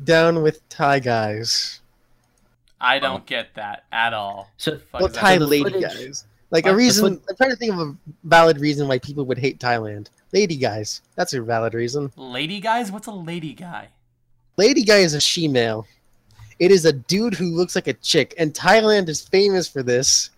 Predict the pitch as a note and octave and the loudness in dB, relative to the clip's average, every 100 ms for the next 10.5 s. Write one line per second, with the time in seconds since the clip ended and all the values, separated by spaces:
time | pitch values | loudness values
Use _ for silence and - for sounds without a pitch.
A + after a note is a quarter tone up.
0 | - B2 C#3+ D#3+ E3+ E3 E3 D3 D#3+ D#3+ | -14 -8 -2 2 4 2 2 0 0 0
1 | E3 - F3 E3 - D#3 D3 _ _ _ | -2 -2 -2 -4 -4 -2 -4 _ _ _
2 | _ _ F3 E3+ F3 F#3+ F#3+ F3+ D#3+ - | _ _ -20 -14 -4 2 4 2 0 2
3 | F#3+ F3+ C#3+ A#2 A2+ _ _ _ _ _ | 2 2 -2 -4 -10 _ _ _ _ _
4 | _ - F#3 F3 C3 - _ _ _ _ | _ -4 4 4 4 -4 _ _ _ _
5 | _ _ - G#3+ F#3+ D3+ C3+ F#3+ D3+ G#2 | _ _ -16 -14 -12 -16 -12 -8 -8 -12
6 | A2+ - _ _ _ _ _ _ _ G#3+ | -20 -20 _ _ _ _ _ _ _ 6
7 | C#4+ C#4+ G3+ D3+ - _ _ _ _ _ | 8 8 8 6 2 _ _ _ _ _
8 | _ _ _ _ - G#2 C#3+ D3 D#3+ D#3+ | _ _ _ _ -6 -2 0 2 4 2
9 | - A#2+ G#2+ F2+ F2+ - _ _ _ _ | -2 -8 -10 -10 -14 -18 _ _ _ _
10 | _ _ - A3+ F4 | _ _ 2 2 2